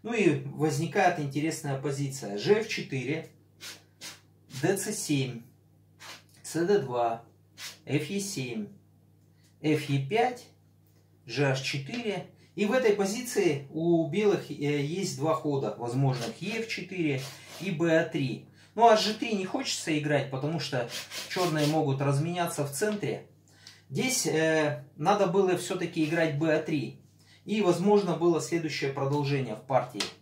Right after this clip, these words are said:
Черные нападают, белые жертвуют шашку и затем получают большое преимущество. И здесь, возможно, была уже ловушка за черных. После А Б два черные должны играть Ф Ж пять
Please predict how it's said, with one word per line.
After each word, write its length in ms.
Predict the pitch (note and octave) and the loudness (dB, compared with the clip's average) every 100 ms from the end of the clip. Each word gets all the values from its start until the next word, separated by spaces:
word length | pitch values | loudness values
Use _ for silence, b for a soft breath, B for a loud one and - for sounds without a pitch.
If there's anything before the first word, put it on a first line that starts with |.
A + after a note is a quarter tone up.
| _ - | _ -8
Черные 380 | F#3+ F3 D3 C3+ | 0 0 2 0
нападают, 640 | C#3 G3 A3+ C4+ A3 G#3 - _ _ b b b | 0 0 0 2 0 -2 -8 _ _ b b b
белые 400 | C3+ E3+ F#3 D3+ | -2 2 4 4
жертвуют 520 | C3+ F3 F3 D#3 E3+ - | 4 2 0 0 0 2
шашку 600 | - - - E3 C#3+ - - - _ | 2 0 -2 -6 -6 -12 -16 -16 _
и 340 | - A3+ G3+ - C3 | -14 -8 -8 -8 -4
затем 400 | C#3 - G3 F3+ | -2 0 -2 0
получают 540 | C#3+ C#3 F3 D3 - | -2 -2 -2 -2 -2
большое 340 | B2+ - D#3+ | -8 -4 -2
преимущество. 840 | C#3 C#3 C3+ C#3 - A2+ - A2 - B B B | -2 -4 -2 -2 -4 -8 -12 -14 -16 B B B
И 60 | |
здесь, 340 | D3 A3 B3+ - | -6 -4 -4 0
возможно, 480 | F3 F#3 A3+ F#3+ E3+ | 0 4 2 2 -2
была 320 | D#3 F3 F3+ | 0 2 2
уже 320 | D#3 D#3+ F3 | 2 2 0
ловушка 500 | C#3 D3 F3 - D3 | 0 0 -2 -4 -2
за 100 | D3 | -2
черных. 480 | C#3+ D3+ C3 G#2+ - | -2 -2 -2 -4 -6
После 300 | D#3 - D3 | -4 -2 0
А 100 | C3+ | 2
Б 100 | C#3 | 2
два 360 | C#3+ C3+ - - | 2 2 2 0
черные 440 | D#3+ C#3+ C3+ B2 | -4 0 0 -2
должны 440 | B2+ C3+ C#3 C3+ | -2 -2 0 -2
играть 320 | C3+ B2 A2+ - B B B | -2 -2 -4 -8 B B B
Ф 160 | C#3 C#3 | -4 -2
Ж 140 | C3+ F3 | 0 -2
пять 280 | A#3 B3+ | -4 -4